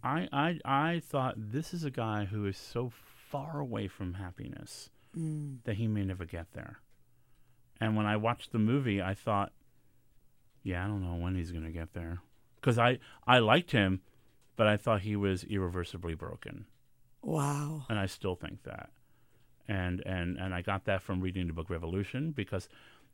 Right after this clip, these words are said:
Speaker 1: the vitriol in the book, to me, was very, it was very flailing. The way a kid flails when they don't know, when they, you know, they're, they're just trying to fight off everybody. And, um, and to me, that comes from deep,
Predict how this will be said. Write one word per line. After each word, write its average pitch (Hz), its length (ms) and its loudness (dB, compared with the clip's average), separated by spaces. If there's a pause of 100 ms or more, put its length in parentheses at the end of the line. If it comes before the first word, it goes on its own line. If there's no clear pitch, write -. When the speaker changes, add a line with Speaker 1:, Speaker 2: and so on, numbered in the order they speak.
Speaker 1:
the 101 80 0
vitriol 104 580 2
in 95 80 2
the 92 60 2
book, 104 320 2 (180)
to 120 100 -4
me, 104 320 2
was 92 200 -4
very, 101 600 -2 (500)
it 113 140 -2
was 98 140 0
very 101 200 2
flailing. 110 1000 -2 (560)
The 107 80 2
way 104 160 4
a 98 60 2
kid 131 420 0
flails 127 600 0
when 107 100 0
they 98 120 0
don't 107 200 -2
know, 113 200 0
when 98 200 -2
they, 95 340 -4
you 90 80 -4
know, 82 100 -10
they're, 87 140 -8
they're 90 240 -6
just - 160 -8
trying 101 160 -4
to 90 60 -2
fight 107 340 0
off 104 180 0
everybody. 113 600 0 (560)
And, 101 380 2
um, 95 280 0 (140)
and 101 300 -2 (200)
to 117 100 -2
me, 123 300 6
that 113 260 2
comes 104 280 0
from 92 380 0 (640)
deep, 107 320 2